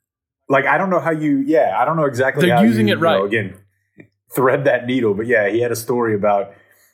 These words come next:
Speaker 1: like, buying up every single, uh, raffle ticket at his kids',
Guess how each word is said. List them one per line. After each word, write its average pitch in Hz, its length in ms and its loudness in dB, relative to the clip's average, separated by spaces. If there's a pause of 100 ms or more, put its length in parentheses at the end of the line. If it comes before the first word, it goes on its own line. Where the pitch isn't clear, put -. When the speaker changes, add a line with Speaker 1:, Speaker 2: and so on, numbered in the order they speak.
(120)
Speaker 1:
like, 92 280 -2
buying 110 340 0
up - 360 -2
every 113 380 -2
single, 104 760 -2
uh, 90 240 0
raffle 98 380 -2
ticket 123 580 -6
at 95 200 0
his 98 280 -6
kids', 98 640 -6